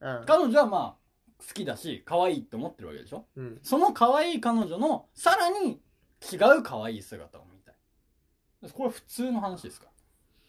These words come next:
Speaker 2: ら。んで、あ、またいつもとは違った可愛い姿を見れて、より好きになって、ウィンウィンじゃないですか。俺、サン-、彼女がサンタコースした時、俺直したもん。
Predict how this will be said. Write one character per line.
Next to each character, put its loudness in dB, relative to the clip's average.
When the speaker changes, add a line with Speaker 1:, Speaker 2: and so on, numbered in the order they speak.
Speaker 2:
ら。 0
ん 2
で、 4
あ、 -8
ま 0
た 4
い -4
つ -6
も -2
と -8
は -8
違 -12
っ -4
た 0
可 -2
愛 -2
い -8
姿 -12
を -16
見 -8
れ -8
て、 -4
よ 0
り 2
好 -8
き 2
に 0
な -12
っ -20
て、 -10
ウ -8
ィ 2
ン 0
ウ -2
ィ 0
ン -2
じ -6
ゃ -12
な -16
い -18
で -20
す -20
か。 -20
俺、 -2
サ 2
ン-、 -2
彼 2
女 -2
が -8
サ -6
ン -4
タ -2
コ -4
ー -6
ス -12
し -18
た -8
時、 -12
俺 -4
直 -2
し -12
た -12
も -16
ん。 -20